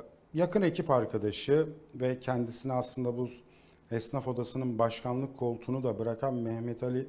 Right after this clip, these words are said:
Susam da efendim, e, egev'deki yönetim kurulu başkanlığı görevinden ayrıldı. Altı yıldır yerine getiriyormuş bu görevi. E, sürpriz bir karar tabii ki. Sağlık sorunlarını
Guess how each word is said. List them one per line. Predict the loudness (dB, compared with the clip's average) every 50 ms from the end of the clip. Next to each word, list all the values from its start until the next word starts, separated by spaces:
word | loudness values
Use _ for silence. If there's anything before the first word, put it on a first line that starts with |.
| -10
Susam | -16 -14 -12 -12 -6 -2 0 0 0 0 -2
da | -2 -4
efendim, | -4 -4 -4 -4 -2 -2 -2 -2 -4 -8 -18 -20 -20 -20 -20 -20 -20 -20 -20 _ _ _ -6
e, | -4 -2 0 0 0 0 0 0 0 0 0 0 0 -2 -4 -4 -6 -2 0
egev'deki | 0 2 4 4 4 4 4 0 -2 -2 -2 -2
yönetim | 0 0 0 0 0 -2 -4
kurulu | -4 -4 -2 -2 0 0
başkanlığı | 0 -2 -2 -4 -6 -6 -4 -4 -4 -4 -4
görevinden | 0 2 4 4 4 4 2 0 0 0 0 -2 -4 -8 -16 -20 -20 _ _ _ 4
ayrıldı. | 6 6 8 6 4 0 0 0 0 0
Altı | 0 0 0 -2 -4 -6 -6
yıldır | -4 -4 -4 -4
yerine | -4 -4 -2 -2 -2 -2
getiriyormuş | -4 -4 -4 -6 -10 -10 -8 -8 -8 -10 -12 -10
bu | -8 -8 -8 -4
görevi. | -2 -2 0 0 0 0 0 -2 -2 -4 -10 -18 -20 -20 -20 -20 -20 -20 -20 _ _ _ -6
E, | -2 0 0 2 2 2 0 0 0 -2 -4 -6 -10 -16 -20 _ _ -16
sürpriz | -12 -4 -2 -2 -2 0 0 0 2 0
bir | -2 4
karar | 6 8 8 8 6 6 4
tabii | 2 2 2 0 -2
ki. | -2 -4 -2
Sağlık | -2 -2 2 4 6 6 6 6 4 2 2
sorunlarını | 2 2 4 4 4 2 4 6 4 6 6 4 4 4 2